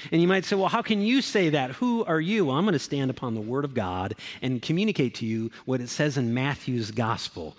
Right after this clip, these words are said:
chapter twenty-eight. And Jesus came, and he said to them,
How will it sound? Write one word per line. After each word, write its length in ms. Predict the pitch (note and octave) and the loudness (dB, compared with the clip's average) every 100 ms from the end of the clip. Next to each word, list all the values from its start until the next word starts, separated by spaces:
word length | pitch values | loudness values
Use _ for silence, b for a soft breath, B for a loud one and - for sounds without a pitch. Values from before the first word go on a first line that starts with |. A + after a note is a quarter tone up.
| B B | B B
chapter 380 | - A#2 - | -6 -4 -6
twenty-eight. 800 | - - A2+ G#2+ G2 F2+ D#2 - - _ _ _ _ _ _ _ _ _ _ - | -8 -4 -2 0 -2 -6 -10 -16 -20 _ _ _ _ _ _ _ _ _ _ -8
And 100 | A2 | -4
Jesus 300 | D#3+ F#3 B2 | -2 -2 -4
came, 420 | - F#2+ G2 C#3 - _ _ _ _ _ _ _ _ - | -6 -8 -6 -8 -10 _ _ _ _ _ _ _ _ -6
and 80 | C#3 | -4
he 60 | |
said 220 | C3+ D#3 C#3 | -2 -2 -2
to 60 | |
them, 360 | F#2+ F#2 F2+ | -4 -4 -6